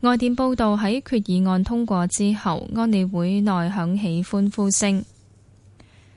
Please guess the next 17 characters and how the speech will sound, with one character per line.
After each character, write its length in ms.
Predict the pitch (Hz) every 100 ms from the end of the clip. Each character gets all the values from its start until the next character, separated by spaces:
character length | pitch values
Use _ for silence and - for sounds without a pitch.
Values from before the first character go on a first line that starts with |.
| - - -
馬 160 | 196 202
耳 140 | 202
他 220 | 240 240
總 340 | 233 185 208 214
理 340 | 180 185 -
穆 160 | 190 180
斯 320 | - - 233 233
卡 300 | - 240 233
特 160 | 185 -
表 200 | 185 175
示， 400 | 208 - 190 160 - - - - -
騎 220 | - 214 214
劫 160 | 262
利 180 | 240 220
比 160 | 220 285
亞 200 | 269 208
客 160 | 208